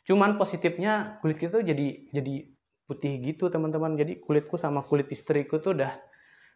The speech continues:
lebih putihan aku gitu. <laughs> Teman-temanku di tempat kerja juga pas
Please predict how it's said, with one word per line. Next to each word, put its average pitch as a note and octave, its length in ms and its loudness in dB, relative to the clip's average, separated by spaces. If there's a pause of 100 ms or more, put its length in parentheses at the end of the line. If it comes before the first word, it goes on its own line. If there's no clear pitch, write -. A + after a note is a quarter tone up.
(120)
lebih C#3 180 0
putihan C3+ 400 -2
aku D3+ 320 -4
gitu. B2 240 -8 (600)
<laughs> - 1000 -6
Teman-temanku E3+ 640 6
di E3+ 120 6
tempat E3 360 2
kerja D#3+ 240 4
juga D3 640 6 (480)
pas C#3 160 -2